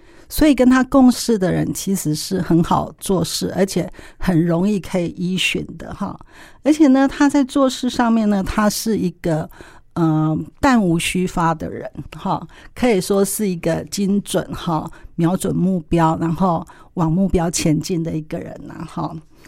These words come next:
那再来就是说，有人是活成了面子，有人是活成了里子。就是说，有了里子呢，才能真正赢到这个面子，哈。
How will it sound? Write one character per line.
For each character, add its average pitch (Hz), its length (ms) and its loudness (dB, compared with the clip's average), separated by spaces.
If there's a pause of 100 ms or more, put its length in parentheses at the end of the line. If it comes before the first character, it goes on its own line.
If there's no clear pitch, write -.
(320)
那 269 240 2
再 262 340 2
来 175 240 2
就 226 140 0
是 226 160 -2
说， 202 720 2
有 196 120 4
人 190 220 4
是 294 180 4
活 196 300 2
成 170 400 0
了 175 260 -2 (120)
面 226 320 4
子， - 260 -6 (400)
有 180 140 2
人 170 180 0
是 220 160 2
活 185 220 0
成 180 240 -4
了 170 80 -2
里 170 340 -6
子。 - 260 -10 (680)
就 285 140 2
是 269 160 2
说， 214 320 4
有 180 180 4
了 202 140 6
里 208 260 2
子 165 220 -4
呢， 175 280 0
才 190 220 0
能 190 160 4
真 202 260 0
正 208 320 0
赢 160 300 4
到 170 400 2 (400)
这 - 100 -4
个 170 120 -2
面 175 380 0
子， - 280 -10
哈。 165 340 -6